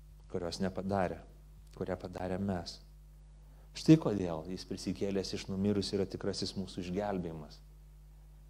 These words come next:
Nes jis sėdi Dievo dešinėje, atsiuntė Šventą Dvasią mums, kad duotų mums ramybę. Net tuomet, kai mes esam skerdžiami kaip avis skerdimui paskirtas.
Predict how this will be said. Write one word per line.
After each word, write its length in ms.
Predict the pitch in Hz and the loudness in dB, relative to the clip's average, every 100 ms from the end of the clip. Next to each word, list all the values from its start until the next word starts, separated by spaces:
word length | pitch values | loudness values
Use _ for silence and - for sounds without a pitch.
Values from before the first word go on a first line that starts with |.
| - | -12
Nes 160 | 90 95 | -8 -4
jis 80 | - | 2
sėdi 240 | 98 92 | 4 4
Dievo 300 | 92 101 95 90 | 6 6 6 6
dešinėje, 540 | 90 - 90 110 95 | 2 2 0 2 2
atsiuntė 340 | 82 92 87 | 0 -4 -4
Šventą 380 | - 98 92 95 | -2 0 0 0
Dvasią 460 | 90 92 95 - 98 | 0 2 2 2 0
mums, 300 | 90 85 - - - - - | -2 -4 -8 -12 -18 -18 -10
kad 140 | - - | -8 -4
duotų 420 | 90 104 92 95 | 2 4 2 0
mums 240 | 95 92 - | 0 0 -2
ramybę. 400 | 95 98 95 80 - - - - - - - - - - - | 0 0 0 -4 -10 -18 -18 -18 -18 -18 -18 -18 -18 -14 -2
Net 200 | 107 - | -2 0
tuomet, 320 | 110 107 104 | 2 4 2
kai 140 | - 95 | 0 0
mes 180 | 92 - | 0 2
esam 300 | 95 - 92 | 2 4 0
skerdžiami 540 | - 98 90 92 92 92 | 2 -2 0 2 2 2
kaip 140 | 90 - - - - - | -2 -8 -18 -18 -12 -2
avis 440 | 98 92 90 - - - - - | 2 2 2 -2 -6 -18 -18 -16
skerdimui 560 | - - 87 95 87 76 - - - - - - | -6 -4 2 2 2 0 -8 -16 -18 -18 -16 -10
paskirtas. 640 | - - 90 - - - | -10 -4 -4 -4 -12 -14